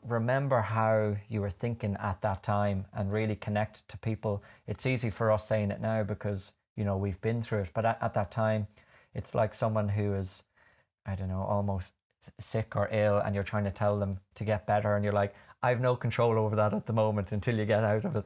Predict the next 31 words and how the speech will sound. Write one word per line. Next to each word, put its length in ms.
the 80
other 220
end. 260
So 420
it's 200
really 300
just 260
about 440
whatever 340
it 100
is 280
that 180
you're 120
doing, 440
first 320
of 80
all, 140
is 100
enjoying 380
it. 180
Second 300
of 80
all, 260
if 140
you 60
really 260
love 240
it, 220
give 160
it 80
everything. 380